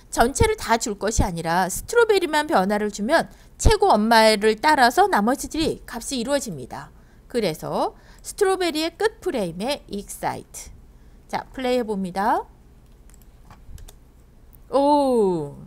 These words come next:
막 이렇게 울릉울릉 튕겨지고 있죠. 너무 굴-, 굴곡이 있는 것 같아서 프릭션 값을 백으로 좀 줄이고요. 뭐,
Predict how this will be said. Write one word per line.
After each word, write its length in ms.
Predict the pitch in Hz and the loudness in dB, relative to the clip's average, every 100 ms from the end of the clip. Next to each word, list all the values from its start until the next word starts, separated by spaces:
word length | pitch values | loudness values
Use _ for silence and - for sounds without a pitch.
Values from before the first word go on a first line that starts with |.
| - | -8
막 160 | 277 | -4
이렇게 220 | 294 - 285 | -2 -2 -4
울릉울릉 680 | 247 285 294 254 233 147 165 - | -2 -6 -6 -4 -4 -6 -12 -14
튕겨지고 520 | - 403 370 233 170 | -6 -2 -2 -4 -8
있죠. 340 | 113 - - - - - - - - | -10 -14 -16 -18 -20 -20 -20 -20 -6
너무 400 | 170 208 285 320 | 0 0 0 -4
굴-, 280 | 240 175 - | -8 -10 -14
굴곡이 440 | - 220 240 330 285 | -10 -6 -4 -2 -2
있는 220 | 220 196 | -4 -4
것 80 | 202 | -4
같아서 580 | 214 - - - 247 - | -6 -6 -8 -4 -4 -4
프릭션 460 | - 370 403 349 302 | -6 -6 -4 -4 -4
값을 440 | 185 160 - 196 | -4 -4 -6 -10
백으로 380 | - 220 214 202 | -6 -6 -4 -6
좀 220 | 202 202 | -6 -10
줄이고요. 720 | 196 233 226 190 156 170 269 440 - - - - - - - - - - - | -10 -8 -8 -6 -4 0 -2 -2 -12 -20 -20 -20 -20 -20 -20 -20 -20 -20 -10
뭐, 300 | 285 226 | -6 -6